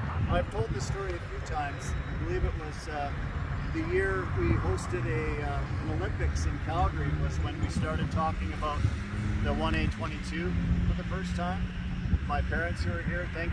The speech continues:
you, um, lived just up the road and relocated out of Cochrane at that time in nineteen eighty-eight because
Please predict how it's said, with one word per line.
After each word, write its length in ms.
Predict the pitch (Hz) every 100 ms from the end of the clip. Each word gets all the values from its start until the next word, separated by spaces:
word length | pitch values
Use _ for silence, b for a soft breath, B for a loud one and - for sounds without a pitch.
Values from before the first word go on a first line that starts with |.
| 175
you, 100 | 170 - - -
um, 300 | 147 147 143 - - - - - -
lived 240 | 160 214 -
just 220 | - -
up 100 | 190 -
the 100 | -
road 340 | 175 - - - - - 123 - -
and 200 | - -
relocated 680 | - - - - - -
out 140 | 170 180
of 160 | -
Cochrane 380 | 170 180 - -
at 100 | -
that 240 | - - -
time 300 | 151 - -
in 200 | - -
nineteen 240 | - -
eighty-eight 420 | - - - - -
because 420 | - 156 - -